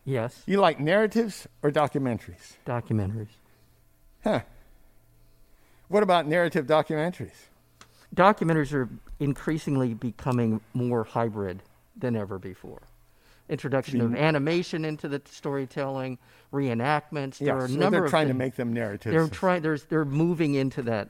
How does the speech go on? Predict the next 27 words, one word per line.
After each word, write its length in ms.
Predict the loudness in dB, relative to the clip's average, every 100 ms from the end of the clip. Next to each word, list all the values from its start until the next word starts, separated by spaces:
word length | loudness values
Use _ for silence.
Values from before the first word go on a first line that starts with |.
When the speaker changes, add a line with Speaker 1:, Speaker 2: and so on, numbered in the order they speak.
| -6
Speaker 1:
realm, 380 | -4 0 0 -2
and 100 | -2
some 240 | -2 -2
s-, 100 | -4 -8
m-, 160 | -8 -12 -20 -16 -12 -12 -6
very 300 | 2 4 4
successfully, 680 | -2 -8 -6 -8 -6 -4 -4
and 100 | -4
some 340 | -6 -6 -6
not 240 | -6 -10 -14
so, 300 | -16 -16 -16 -20 _ -4
Speaker 2:
Yeah. 80 | -4
Speaker 1:
obviously. 400 | -6 -14 -18 -18 _ -8
Speaker 2:
Well, 140 | 0 2
our 140 | 2
good 180 | -2 -6
friend 220 | -4 -4
Errol 240 | 0 0 0
Morris 480 | 2 2 0 -6 -6
was 80 | -2
Speaker 1:
Yes. 80 | 0
Speaker 2:
one 140 | 0
of 80 | -2
the 80 | -4
first 340 | -6 -6 -6
to, 200 | -4
to 40 | -4